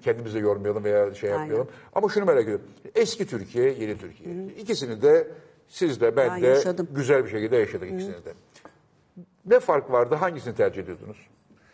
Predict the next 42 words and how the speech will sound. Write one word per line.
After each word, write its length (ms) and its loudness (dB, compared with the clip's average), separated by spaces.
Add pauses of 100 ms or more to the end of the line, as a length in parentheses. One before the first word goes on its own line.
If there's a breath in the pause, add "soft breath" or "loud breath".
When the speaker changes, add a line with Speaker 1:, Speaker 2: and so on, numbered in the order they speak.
(120)
Speaker 1:
Hakikaten 360 0
o 60 2
kadar 200 2
fakir 260 -2
miydi 180 -6
Türkiye 260 -6
mesela? 260 -10 (800 soft breath)
Hakikaten 340 0
o 40 6
kadar 160 6
yokluk 400 -4
muydu? 200 -6
Speaker 2:
Yani 380 0
sanki 360 -4
o 140 -4
zaman, 460 -4
e, 240 -2
o 80 -4
kadar 380 -4 (200)
çok 280 -12
para 200 -2
yoktu, 640 -6
e, 320 -6
şey 260 -2
yoktu. 420 -6 (520 soft breath)
İşte 140 -4
yabancı 540 2
şey 240 0
yoktu 340 -4
mesela, 260 -10
sigara 420 2
bile 120 -4
yoktu. 340 -2
Speaker 1:
Yoktu 320 -2
ama 140 0
o 40 0
seksen 320 -2
öncesi. 240 -14 (540)
Speaker 2:
Ha, 320 2 (180)
o, 160 -2
o 100 -2
zaman, 420 -4